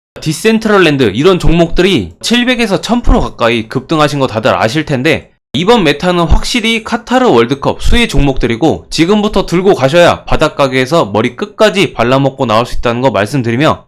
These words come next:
말씀드린 이 종목 또한 연락을 주신 분들에게 한해서 정확한 매수 매도 타점을 안내드리고 있으니 빠르게 정보방 입장하셔서 경제적 자유에 남들보다 한 발 앞서 나가시길 바랍니다.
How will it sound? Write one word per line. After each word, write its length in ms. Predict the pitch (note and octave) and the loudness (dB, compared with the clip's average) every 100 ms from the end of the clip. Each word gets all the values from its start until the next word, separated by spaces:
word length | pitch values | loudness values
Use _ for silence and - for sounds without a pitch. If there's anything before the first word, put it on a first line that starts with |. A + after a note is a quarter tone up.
| - | -4
말씀드린 680 | G2+ C#3 - G#3+ A3 G#3+ A2+ | 0 0 -2 -2 0 0 -2
이 200 | C#3+ D#3+ | -2 0
종목 440 | - D3 D#3+ - | 2 2 2 0
또한 320 | F#3 G3 A2 G2+ | 2 2 0 -2
연락을 520 | A2+ C#3 E3+ E3+ E3 | 0 4 4 2 0
주신 280 | - F3+ F3+ | 0 0 2
분들에게 340 | E3 D#3 B2 | 0 0 0
한해서 680 | A2 F3 G#3+ F#3+ C3+ E3+ E3+ - | 0 0 0 0 2 0 -2 -4
정확한 560 | C3+ D3 D#3 E3+ A2+ | 0 0 2 -2 0
매수 280 | G#2+ C3+ F#3 | 0 2 2
매도 280 | C3 A#2+ B2+ | 0 0 -2
타점을 440 | E3+ E3+ D#3+ F3 E3 | -4 0 0 2 0
안내드리고 540 | A2+ C3+ D#3+ D3+ C3+ | 0 0 0 0 0
있으니 380 | A#2 A#2 C#3+ B2 | -2 -2 -2 -2
빠르게 460 | - F#3+ G#3+ G#3 F3+ | 0 2 2 0 0
정보방 420 | B2+ C3+ D3+ B2 | 0 0 2 0
입장하셔서 760 | G2+ D3 D3 F#3 E3 F#3 A#2 - | 0 -2 0 0 0 0 -2 -6
경제적 540 | B2 C#3+ E3 D3+ - | -2 0 0 -2 -6
자유에 440 | - A2+ C#3+ F3 - | -4 -2 0 -2 -4
남들보다 460 | G2+ A#2 C3 B2 | -4 -2 -2 -2
한 160 | B2 F3+ | -2 0
발 120 | D#3 | 0
앞서 360 | - G#2+ - E3+ | -2 -4 -2 0
나가시길 580 | B2 A2 G#2+ A2+ D#3 D3+ | 0 -2 -4 -2 -2 2
바랍니다. 540 | A2 G2+ G2 G2+ - | 0 2 -2 -2 -4